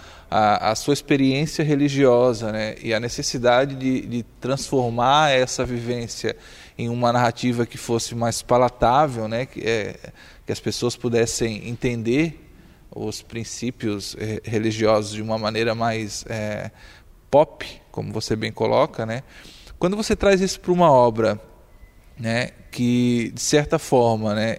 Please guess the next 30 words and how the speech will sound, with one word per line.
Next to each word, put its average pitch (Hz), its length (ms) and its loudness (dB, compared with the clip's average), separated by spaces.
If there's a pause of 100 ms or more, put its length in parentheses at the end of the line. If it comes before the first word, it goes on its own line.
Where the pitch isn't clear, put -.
é 123 160 4
uma, 143 720 2
é 113 60 -6
uma, 117 240 -2
é - 160 -4
uma 123 120 -6
experiência 131 600 0
sua, 120 480 -2
né? 110 180 -6 (400)
Você - 220 -2
não 190 160 0
se - 160 -10
considera 147 680 2 (220)
que 135 100 -8
tá 127 300 2
se - 160 -4
expondo 151 680 -2
muito, 147 420 -6
colocando 131 720 -2 (320)
o 107 100 -2
Leonardo 123 1080 2
ao 110 180 2
mundo? 117 1120 -2
Você - 180 -4
já 139 140 4
parou 131 320 4
pra 151 120 -6
pensar 127 380 -2
isso, 165 300 -10
não? 113 240 -10